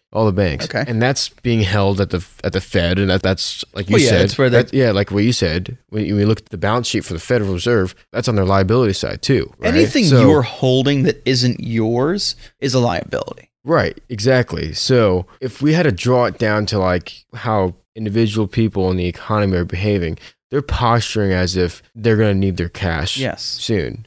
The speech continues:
Speaker 1: and their cash is more valuable than what the mo-, the, what the equity markets, the debt markets have to offer.
Speaker 2: Well, let
Speaker 1: And
Speaker 2: me, let me ask you this.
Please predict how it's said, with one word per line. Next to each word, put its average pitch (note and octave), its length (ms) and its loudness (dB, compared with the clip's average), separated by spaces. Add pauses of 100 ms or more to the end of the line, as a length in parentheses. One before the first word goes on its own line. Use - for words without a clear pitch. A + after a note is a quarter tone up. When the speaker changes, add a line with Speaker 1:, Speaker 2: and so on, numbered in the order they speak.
(140)
Speaker 1:
and G#2+ 480 -2
their G#2 140 2
cash G2+ 360 -2
is F#2+ 100 -2
more G2+ 200 2
valuable F#2 540 0
than F#2 120 -2
what F#2 160 -2
the F#2+ 60 -2
mo-, F#2 220 -4
the, G2 280 -2
what F#2+ 300 0
the - 100 -2
equity A2 280 0
markets, G#2+ 600 0
the F#2 100 -8
debt G2+ 240 0
markets G2+ 360 -2
have F#2 180 -2
to - 80 -4
offer. G2 380 -2
Speaker 2:
Well, C3+ 260 0
let C#3 160 2
Speaker 1:
And C#3+ 100 2
Speaker 2:
me, C3 200 2
let A2 100 -2
me C3 160 0
ask A#2 340 -2
you A#2+ 80 -2
this. C#3 720 -2